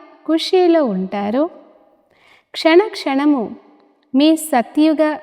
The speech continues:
ప్రపంచ దృశ్యాలు ఎదురుగా వస్తూ ఉంటాయో, అప్పుడు సమయం సమీపంగా ఉందని అర్థం చేసుకోండి.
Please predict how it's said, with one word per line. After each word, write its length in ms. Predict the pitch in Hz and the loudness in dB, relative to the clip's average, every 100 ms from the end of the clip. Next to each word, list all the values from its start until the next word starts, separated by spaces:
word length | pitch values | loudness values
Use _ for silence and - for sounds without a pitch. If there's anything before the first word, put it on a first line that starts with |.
| - - - | -16 -18 -6
ప్రపంచ 580 | 226 220 269 294 302 247 | -6 -2 2 2 2 -2
దృశ్యాలు 800 | 202 202 - 277 302 302 208 - - - _ _ _ - | -4 -6 -2 -2 2 2 0 -6 -18 -20 _ _ _ 0
ఎదురుగా 560 | 240 247 311 302 311 | 0 2 2 2 0
వస్తూ 480 | 262 196 - - 262 | -2 -6 -10 -6 -4
ఉంటాయో, 680 | 240 214 214 214 220 294 381 - - _ _ _ _ _ _ | -2 -4 -4 -4 -2 -2 -2 -10 -20 _ _ _ _ _ _
అప్పుడు 600 | 240 - 359 311 202 208 - - _ - | -4 0 2 2 0 -6 -16 -20 _ -20
సమయం 600 | - 247 247 294 302 294 | -6 -2 0 0 0 0
సమీపంగా 920 | - 196 202 262 294 262 247 240 240 | -2 -4 0 0 0 -2 0 0 0
ఉందని 640 | 202 196 208 208 202 208 - _ _ _ _ | -2 -4 -4 -2 -4 -6 -12 _ _ _ _
అర్థం 360 | 226 202 214 247 | -10 -8 -6 -4
చేసుకోండి. 840 | 254 202 196 - 202 190 190 214 | -2 -4 -4 -8 -4 -2 -4 -8